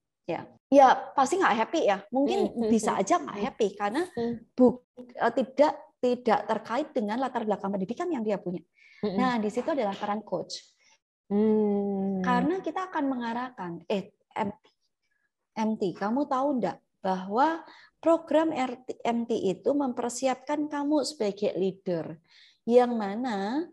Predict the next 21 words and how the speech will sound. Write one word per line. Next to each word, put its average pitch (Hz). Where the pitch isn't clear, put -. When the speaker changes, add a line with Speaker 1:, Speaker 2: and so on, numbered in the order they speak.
Speaker 1:
leader 247
itu 269
dalam 196
sebuah 185
perusahaan 180
harus 208
punya 247
sudut 233
pandang 214
yang 202
holistik, 214
harus 220
Speaker 2:
Hmm. 175
Speaker 1:
punya 254
sudut 240
pandang 220
yang 226
lengkap, 226
harus 226
punya 254
sudut 226